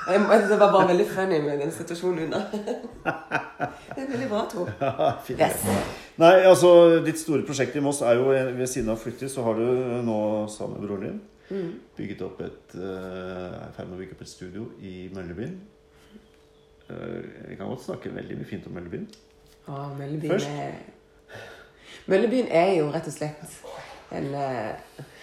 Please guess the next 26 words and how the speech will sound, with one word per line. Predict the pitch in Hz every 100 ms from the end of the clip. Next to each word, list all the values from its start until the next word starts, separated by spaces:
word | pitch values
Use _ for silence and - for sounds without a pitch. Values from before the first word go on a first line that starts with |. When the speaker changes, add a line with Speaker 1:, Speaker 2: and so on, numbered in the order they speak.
| - - - - - - - - - -
Speaker 1:
<laughs> | 180 - 196 - 180 - - 190 - 147 - - - - - - - - - - - _ _ _ - - -
Speaker 2:
Det | 135
funker, | - 180
dette. | 147 -
Speaker 1:
Ok, |
det | 143 135 117
er | 107
Speaker 2:
Det |
Speaker 1:
fun-, | 127
Speaker 2:
funker, | 135 143
Speaker 1:
det | 170
er | 185
Speaker 2:
dette. | 208
Speaker 1:
funny. | 180 170 156 165 -
Det | 175
er | 175
morsomt. | 165 165 147
Speaker 2:
Ja. | 117 110 - - - - - - - - - -
Speaker 1:
Ehm, | 185 175 170 160 151 143 139 - - - - - - _ _ - -
jo, |
Mø-, | 170 165
Møllebyen | 170 170 180 208
er | 160 175
jo, | 160 151 - -
altså, | 160 151
sånn | 143 135